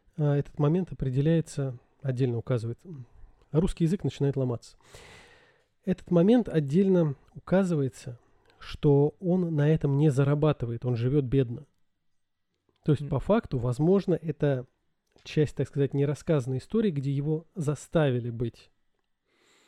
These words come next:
Speaker 1: таким курьером. Потому что у
Speaker 2: Ну,
Speaker 1: него дом
Speaker 2: возможно.
Speaker 1: разваленный, все разваленное. Но этого мы уже не узнаем, конечно.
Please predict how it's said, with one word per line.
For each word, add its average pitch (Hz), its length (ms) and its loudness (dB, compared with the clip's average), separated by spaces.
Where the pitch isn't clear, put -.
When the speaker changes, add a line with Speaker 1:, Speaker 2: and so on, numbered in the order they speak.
Speaker 1:
таким 135 260 -2
курьером. 127 300 -2
Потому - 100 -4
что 143 120 0
у 147 40 4
Speaker 2:
Ну, 190 80 4
Speaker 1:
него 165 220 4
дом 202 200 2
Speaker 2:
возможно. 202 120 2
Speaker 1:
разваленный, 120 520 -2
все - 220 0
разваленное. 127 560 0
Но 143 200 -2
этого 170 280 -2
мы 165 120 0
уже 151 160 2
не 160 80 2
узнаем, 143 320 0
конечно. 120 360 -10